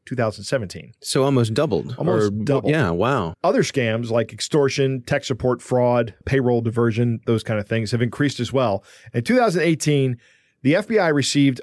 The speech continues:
Speaker 1: over three hundred fifty thousand complaints, with total losses exceeding two point seven billion dollars.
Speaker 2: Wow.
Speaker 1: That is an average of seventy-seven hundred dollars per incident.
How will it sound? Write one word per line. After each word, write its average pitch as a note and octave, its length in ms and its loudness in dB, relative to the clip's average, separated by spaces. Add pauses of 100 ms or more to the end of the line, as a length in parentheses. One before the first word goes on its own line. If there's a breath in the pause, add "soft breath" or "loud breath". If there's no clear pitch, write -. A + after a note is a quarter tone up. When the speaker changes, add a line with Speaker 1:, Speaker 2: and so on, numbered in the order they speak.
Speaker 1:
over B2 540 2
three - 360 -2
hundred G3 320 4
fifty D#3+ 240 -4
thousand C3+ 380 -2
complaints, A#2+ 560 -4
with A#2 160 -8
total D#3+ 320 0
losses A#2 480 -2
exceeding G#2+ 640 -2 (500)
two - 180 0
point E3+ 300 -2
seven C3 760 -2
billion A2+ 400 2
dollars. - 560 -8 (280)
Speaker 2:
Wow. F2+ 300 0 (220 soft breath)
Speaker 1:
That C#3+ 180 0
is G#3+ 160 -2
an G#3 120 0 (140)
average A2+ 680 -4
of A2+ 480 0
seventy-seven D#3 640 -2
hundred B2 260 0
dollars G#2+ 320 0
per - 240 -4
incident. E2 400 -12